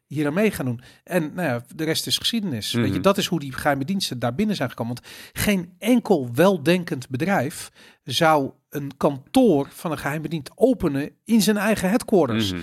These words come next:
Speaker 1: Dat is insane, weet je. Ik bedoel, t-, t-, ik, er zijn genoeg voorbeelden, weet je. Coca-Cola heeft heel lang als dek-, dekmantel voor Amer-, voor, voor C I A, eh, eh, agenten geopereerd, weet je, in
Speaker 2: In
Speaker 1: het
Speaker 2: het buitenland,
Speaker 1: buitenland.
Speaker 2: ja.
Speaker 1: Ja.
Speaker 2: Mhm.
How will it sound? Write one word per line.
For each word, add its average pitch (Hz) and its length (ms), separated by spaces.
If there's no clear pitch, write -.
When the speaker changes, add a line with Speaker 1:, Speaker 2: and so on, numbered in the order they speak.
Speaker 1:
Dat - 120
is - 60
insane, 214 640
weet 127 200
je. 202 60
Ik 202 60
bedoel, 180 180
t-, 175 200
t-, 175 160
ik, - 240
er 143 40
zijn 160 140
genoeg 139 200
voorbeelden, 170 400
weet 123 80
je. - 80
Coca-Cola 135 720
heeft 123 160
heel 147 180
lang 139 200
als 117 140
dek-, 139 360
dekmantel 135 600
voor - 180
Amer-, 135 300
voor, 139 220
voor - 160
C - 120
I 143 100
A, 135 60
eh, 135 1040
eh, 120 60
agenten 139 500
geopereerd, 131 680
weet 117 160
je, 180 80
in - 40
Speaker 2:
In 110 60
Speaker 1:
het 104 100
Speaker 2:
het 104 60
buitenland, 101 420
Speaker 1:
buitenland. 147 380
Speaker 2:
ja. 98 60
Speaker 1:
Ja. 90 60
Speaker 2:
Mhm. 92 140